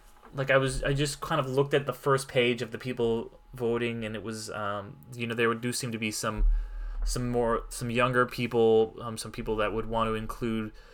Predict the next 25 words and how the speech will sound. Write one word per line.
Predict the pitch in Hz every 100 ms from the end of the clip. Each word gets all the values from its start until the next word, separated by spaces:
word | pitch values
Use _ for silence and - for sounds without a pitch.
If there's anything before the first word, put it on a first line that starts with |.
| - -
uh, | - 107
maybe | 110
something | 107 120 104
like | 101 -
that. | 113 110 101 -
I | 101
think | - 117
maybe | 123 120
they | 117
are | 110 110 110
probably | - - 160
a | 156
little | 139 131
more | 131 123 120 117 113 - - - - - - - - 131
forward-thinking | 127 127 120 117 113 - - 127 117 120 113 110 107 - _ - -
than, | 110 107 104 104 104 98 95
like, | 101 98 -
the | 101 92 90 -
Academy | - 143 151 160 147
or | 139 101
the | 98 107
American | 113 143 143 151
Film | 165 160
Institute. | 160 - 143 151 143 143 -
Um, | 113 110 107 107